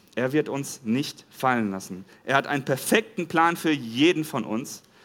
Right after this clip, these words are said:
und er liebt uns und lässt uns nicht im Stich. Und das lesen wir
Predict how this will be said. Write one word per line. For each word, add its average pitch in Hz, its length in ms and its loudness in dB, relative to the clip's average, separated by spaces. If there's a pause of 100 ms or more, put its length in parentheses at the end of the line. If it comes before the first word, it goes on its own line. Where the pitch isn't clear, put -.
(100)
und 123 140 -2
er 131 100 2
liebt 170 340 -2
uns 180 200 -2
und 113 140 -6
lässt 147 240 0
uns 147 160 -6
nicht 135 120 -4
im 135 80 -4
Stich. - 340 -4
Und 113 100 0
das 120 180 0
lesen 180 380 2
wir 170 260 2